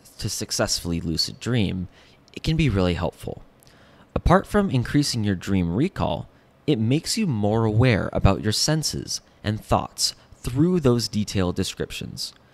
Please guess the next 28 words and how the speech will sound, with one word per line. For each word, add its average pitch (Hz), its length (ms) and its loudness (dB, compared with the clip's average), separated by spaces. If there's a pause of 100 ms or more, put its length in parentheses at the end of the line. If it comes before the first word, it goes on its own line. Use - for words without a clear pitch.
(600)
eventually 120 680 0 (220)
making 98 380 0
it 104 140 0
easier 110 480 0
to - 80 -8
discern 117 640 2
when 85 320 -2
you're 87 120 -2
dreaming. - 420 -8 (1500)
A 127 340 8
three, - 460 -4 (460)
techniques - 640 0
to 101 160 -4
induce 90 540 0 (260)
lucid 87 400 -2
dreams. - 560 -14 (1040)
There 131 160 4
are 165 60 4
many 170 300 0
different 127 400 -2
techniques - 760 -2
and 82 120 -6
practices - 680 -4 (320)
that 104 120 0
can 123 100 -2
increase 185 540 -2
your 120 300 0
probabilities 113 840 0